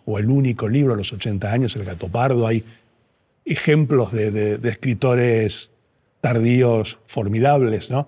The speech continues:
Pero generalmente es una, es una vocación bastante infantil, eh, en el, en el mejor sentido de la palabra. Y cuando digo infantil, no me refiero simplemente a la edad biológica de quien,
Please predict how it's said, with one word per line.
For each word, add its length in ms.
Pero 260
generalmente 840
es 120
una, 200
es 200
una 140
vocación 500
bastante 500
infantil, 840
eh, 400
en 120
el, 240
en 140
el 80
mejor 340
sentido 440
de 40
la 120
palabra. 280
Y 60
cuando 200
digo 200
infantil, 680
no 140
me 100
refiero 460
simplemente 600
a 40
la 140
edad 460
biológica 880
de 160
quien, 560